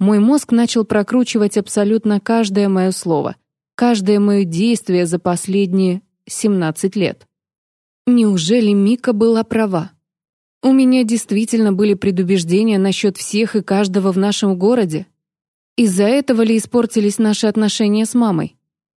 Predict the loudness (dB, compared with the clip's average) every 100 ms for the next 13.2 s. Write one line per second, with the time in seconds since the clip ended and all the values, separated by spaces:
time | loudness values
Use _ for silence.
0 | _ _ -2 2 4 4 2 2 0 0
1 | 0 -2 0 0 0 0 0 0 -2 -4
2 | _ _ -2 -2 0 -4 0 0 2 0
3 | -2 -6 _ _ 0 0 0 -2 0 0
4 | 0 0 -2 -8 -10 _ _ _ _ _
5 | _ -2 2 2 2 0 0 -2 0 2
6 | 2 0 0 -2 0 0 2 0 0 0
7 | 2 2 2 2 2 0 -2 _ _ -2
8 | 0 2 2 2 2 0 0 0 0 0
9 | -2 -2 -2 _ _ _ _ _ _ -6
10 | 0 2 2 2 2 0 -2 0 0 0
11 | -4 -6 _ _ 0 2 2 2 2 0
12 | 0 2 2 0 -2 -2 -2 0 0 -2
13 | -6